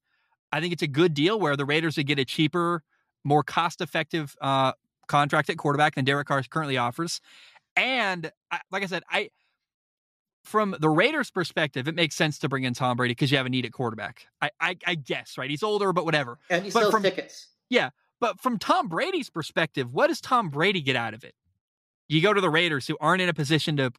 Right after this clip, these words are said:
Speaker 1: compete for a Super Bowl. The only reason why Tom Brady would go to the Raiders is if no one else wants him, right? Like,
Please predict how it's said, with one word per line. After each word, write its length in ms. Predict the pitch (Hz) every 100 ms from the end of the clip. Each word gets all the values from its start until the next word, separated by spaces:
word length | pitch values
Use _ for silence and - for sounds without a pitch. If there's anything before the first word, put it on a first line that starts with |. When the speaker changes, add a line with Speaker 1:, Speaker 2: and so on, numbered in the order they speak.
| -
Speaker 1:
compete 280 | 131 165
for 140 | - 127
a 60 |
Super 260 | - 180 151
Bowl. 260 | 131 120 117 - - - - -
The 180 | 165 226
only 320 | 190 262 349
reason 340 | 262 240 214 202
why 160 | 180 165
Tom 280 | - 170
Brady 180 | 160 160
would 140 | 143 131
go 100 | 139
to 80 |
the 80 | 127
Raiders 400 | 131 226 190 147
is 140 | 147 156
if 120 | 143
no 120 | 156
one 100 | 143
else 180 | 131 -
wants 380 | 117 135 127 -
him, 80 | - _ _ _ _ _ _ _ _ -
right? 160 | 156 165
Like, 220 | 160